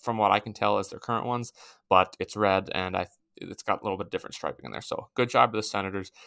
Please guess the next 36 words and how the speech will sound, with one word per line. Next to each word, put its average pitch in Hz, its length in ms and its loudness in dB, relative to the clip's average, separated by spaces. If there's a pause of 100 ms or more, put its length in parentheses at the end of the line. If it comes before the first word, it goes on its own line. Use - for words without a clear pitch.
(200)
And 107 140 -2
also, 123 300 4
I 110 80 4
guess, 107 180 0
just - 220 -10
a - 40 -18
quick - 200 -4
shout 107 260 10
out 110 160 6
to - 60 -6
some 110 100 0
of 104 60 2
the 101 40 6
other 107 120 4
ones 107 180 -2
I 104 60 2
liked 101 360 -2
include, 98 380 -6
you - 480 -14
got - 40 -6
the 117 60 -14
Philadelphia 123 440 4
Flyers 110 440 6
with - 220 -6
the 95 160 0 (120)
orange 110 460 4
and 95 140 -4
then 98 80 -6
kind 98 180 0
of - 120 -2
throwback, 101 500 2
uh, 92 140 -4
black 98 420 0
shoulders 101 500 -4
and 95 80 -12
arms, 95 440 -4